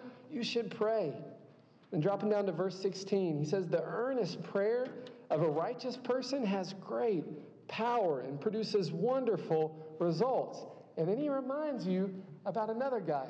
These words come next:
who's just another human being like me and you. He says, "Elijah was as human as we were, as human as we are. And yet when he prayed earnestly that no rain would fall, none fell for three and a half years.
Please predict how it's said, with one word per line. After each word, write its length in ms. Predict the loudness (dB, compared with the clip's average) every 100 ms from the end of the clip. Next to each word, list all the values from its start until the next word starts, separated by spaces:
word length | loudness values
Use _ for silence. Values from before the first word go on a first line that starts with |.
| -6
who's 140 | -4
just 240 | -4 -2 0
another 240 | 2 2
human 260 | 0 -2 0
being 220 | 2 2
like 160 | 0
me 140 | 0 0
and 100 | 2
you. 80 | 2
He 60 |
says, 240 | 4 4 4
"Elijah 720 | 2 0 0 -2 2 2 0 -4 -16 -18 -20 -20 -20 -20 -20 -6 0
was 160 | 2
as 120 | 0
human 360 | 0 0 2 2
as 120 | 0
we 220 | 0 2
were, 300 | 2 2 0 -6 -14 -16 -4
as 140 | -2
human 240 | 2 2 2
as 140 | 0
we 200 | 0 2
are. 260 | 2 2 -2 -10 -16 -20 -20 -20 -18 -2
And 160 | 2
yet 120 | 4 2
when 120 | 0
he 200 | 0 -2
prayed 360 | 0 2 4
earnestly 640 | 2 0 0 -2 -2 0 2
that 160 | 2
no 280 | 2 2 2
rain 420 | 0 0 0 0
would 180 | 0 0
fall, 480 | 0 2 2 2 0 0
none 400 | 0 0 -2 -6
fell 460 | -4 0 2 0 -2
for 80 | -4
three 520 | -6 -2 0 0 -2 -6 -14 -4
and 140 | 0 0
a 40 |
half 360 | 0 0 -2 -8 -18 -20 -10 0
years. 560 | 2 2 0 -8 -12